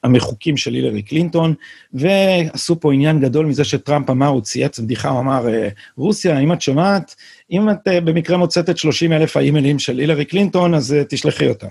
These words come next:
זה ברור לאיזה אימיילים הוא התכוון. על מזה עשו כאילו הוא חו-, יודע שהוא מזמין ומתו-, באמת, הוא יעשה את זה בטוויטר, אה, קנוניה סודית עם הרוסים. אה, בכל אופן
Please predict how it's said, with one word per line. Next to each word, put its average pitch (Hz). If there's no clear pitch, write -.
זה 123
ברור 160
לאיזה 147
אימיילים 127
הוא 110
התכוון. 98
על -
מזה 127
עשו 160
כאילו 156
הוא 135
חו-, -
יודע 120
שהוא 147
מזמין 135
ומתו-, 143
באמת, 175
הוא 175
יעשה 139
את 165
זה 156
בטוויטר, 214
אה, 151
קנוניה 165
סודית 170
עם 160
הרוסים. 156
אה, 170
בכל 214
אופן 139